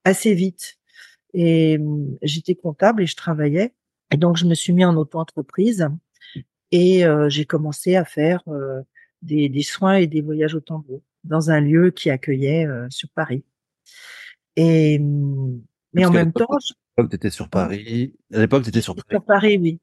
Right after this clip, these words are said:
Speaker 1: Oui, oui, oui. J'étais sur Paris. Et, euh, en même temps, en fait, euh, en allant à mon travail, je, je travaillais à côté du parc Monceau. Et donc, je partais tôt le matin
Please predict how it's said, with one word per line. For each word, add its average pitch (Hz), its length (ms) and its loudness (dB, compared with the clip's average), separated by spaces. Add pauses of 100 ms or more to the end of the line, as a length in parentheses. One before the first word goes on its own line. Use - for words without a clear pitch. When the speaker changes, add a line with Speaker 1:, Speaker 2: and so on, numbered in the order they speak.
Speaker 1:
Oui, 175 140 -2
oui, 160 160 -2
oui. 151 120 -14 (260)
J'étais 160 220 -6
sur 160 220 -6
Paris. 170 500 -4 (680)
Et, 170 380 2
euh, 156 380 0 (100)
en 170 100 0
même 185 240 2
temps, 254 240 0
en 196 60 0
fait, 220 340 -2
euh, 180 300 0
en 180 180 -2
allant 190 360 0
à 165 120 -2
mon 165 140 -2
travail, 185 580 -2 (360)
je, 165 480 0
je 151 160 -4 (120)
travaillais 175 340 2
à 185 60 2
côté 185 300 -2
du 160 140 -4
parc - 220 -6
Monceau. 190 360 -6 (600)
Et 170 100 0
donc, 190 340 0
je 156 140 0
partais 175 300 0
tôt 220 180 4
le 208 80 4
matin 196 460 2